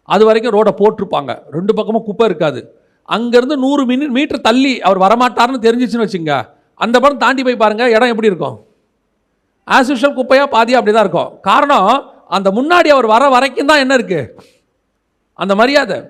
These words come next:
ஆனா ஆண்டவர் சொல்றாரு, "நான் உனக்கு முன்னாடி மட்டும் இல்ல, பின்னாடியும் வரேன்."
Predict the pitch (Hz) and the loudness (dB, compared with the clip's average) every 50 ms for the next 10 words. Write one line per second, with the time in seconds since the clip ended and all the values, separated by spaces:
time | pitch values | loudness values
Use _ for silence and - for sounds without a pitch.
0 | _ _ _ _ _ _ _ _ _ _ _ - 262 294 262 254 302 392 - - | _ _ _ _ _ _ _ _ _ _ _ -4 0 2 2 4 4 4 4 2
1 | 311 226 254 269 254 233 202 208 254 285 294 277 240 226 220 262 294 339 349 339 | 2 2 0 0 0 2 2 2 2 0 0 -4 -4 -4 -4 -2 0 2 2 2
2 | 320 285 262 285 - - - 392 349 294 240 190 175 127 131 165 226 254 - - | 2 0 -2 -4 -4 -2 -2 0 0 0 0 -2 -2 0 0 0 0 -2 -4 -8
3 | _ _ _ _ _ - 254 269 320 311 302 285 - 302 233 196 156 120 98 - | _ _ _ _ _ -2 0 2 2 2 2 2 0 -2 -4 -6 -6 -8 -12 -16
4 | _ | _